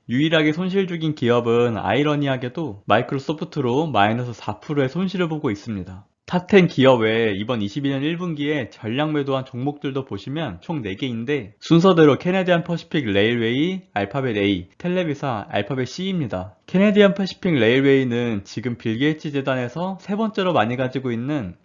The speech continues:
캐네디안 내셔널 레일웨이와는 굉장히 유사한 종목인데 캐네디안 내셔널 레일웨이는 비중 유지, 캐네디안 퍼시픽 레일웨이는 전략 매도한 상황입니다. 참고로 전략 매도를 한 캐네디안 퍼시픽 레일웨이는 빌 에크먼도 보유한 주식이긴 합니다.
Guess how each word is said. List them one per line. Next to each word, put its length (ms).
캐네디안 480
내셔널 480
레일웨이와는 880
굉장히 480
유사한 300
종목인데 800
캐네디안 480
내셔널 400
레일웨이는 800
비중 320
유지, 380
캐네디안 400
퍼시픽 440
레일웨이는 760
전략 420
매도한 380
상황입니다. 760
참고로 440
전략 480
매도를 360
한 200
캐네디안 380
퍼시픽 420
레일웨이는 800
빌 200
에크먼도 540
보유한 400
주식이긴 520
합니다. 460